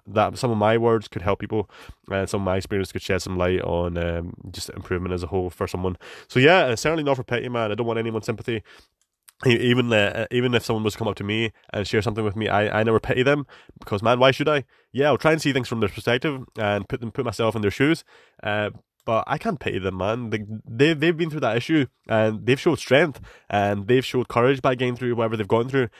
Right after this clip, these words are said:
and now they're telling me about it. And rather than me, like, acknowledging that and saying, "Man, well done, well done for getting through that," rather than doing that, I'm like, "Oh, sorry, man. Oh, come here, come here. Like, give me, give me a hug, man." <laughs> Like, fuck off, man. Fuck off.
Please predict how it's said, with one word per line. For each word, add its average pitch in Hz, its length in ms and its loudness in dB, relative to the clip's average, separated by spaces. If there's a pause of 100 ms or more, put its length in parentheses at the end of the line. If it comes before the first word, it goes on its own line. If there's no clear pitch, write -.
(140)
and 104 140 -2
now 117 120 4
they're 131 140 4
telling 117 300 0
me 143 80 2
about 131 180 2
it. 120 220 -2
And 104 260 -6 (220)
rather 135 280 4
than 139 100 0
me, 123 240 0
like, 101 200 -2
acknowledging 127 440 2
that 120 100 2
and 104 100 -4
saying, 113 180 -6
"Man, 107 260 -2
well 131 180 2
done, 123 300 -2
well 131 140 4
done 143 120 -4
for 120 80 -6
getting 107 160 -6
through 113 140 -4
that," 127 180 -4 (260)
rather 160 180 2
than 151 140 0
doing 127 160 2
that, 127 200 6
I'm 113 120 -2
like, 107 200 -4
"Oh, 135 220 0
sorry, 107 400 -4
man. 107 220 -6
Oh, 131 160 0 (160)
come 170 220 -2
here, 139 220 4
come 143 180 -2
here. 123 120 4
Like, 127 100 2
give 139 80 4
me, 143 160 6
give 156 120 4
me 165 80 4
a 139 80 6
hug, 131 240 4
man." 127 220 -2
<laughs> - 100 -18
Like, 147 120 -10
fuck 180 280 -6
off, 117 240 -2
man. 107 220 0
Fuck 123 260 -2
off. 110 200 0